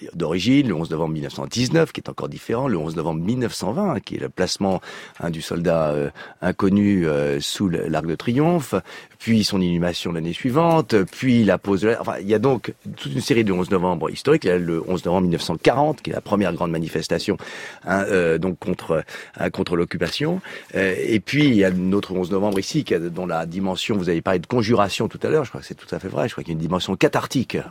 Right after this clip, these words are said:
au fond, hein, de, de, de, du onze novembre d'aujourd'hui, de, de conjuration, au fond, de la guerre, un moment, comme disait Bernard Guetta, avec, je crois, justesse,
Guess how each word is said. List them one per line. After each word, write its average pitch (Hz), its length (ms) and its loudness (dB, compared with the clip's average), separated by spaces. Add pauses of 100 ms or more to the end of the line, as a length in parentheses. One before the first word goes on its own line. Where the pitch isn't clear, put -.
au 78 40 -12
fond, 73 240 -8
hein, 80 80 -4
de, 73 240 -2
de, 69 200 -2
de, 78 220 -2
du 80 140 -2
onze 87 160 -2
novembre 82 560 -2
d'aujourd'hui, 90 500 -4
de, - 140 -8
de 76 160 -6 (120)
conjuration, 113 680 -2 (320)
au 82 80 -6
fond, 107 240 -4
de 90 80 0
la 85 160 0
guerre, 127 240 4
un 95 40 4
moment, 90 200 0
comme 87 180 -4
disait 80 220 -2
Bernard 87 300 0
Guetta, 90 380 2
avec, 73 280 -4
je - 60 -12
crois, 71 360 -4
justesse, - 500 -2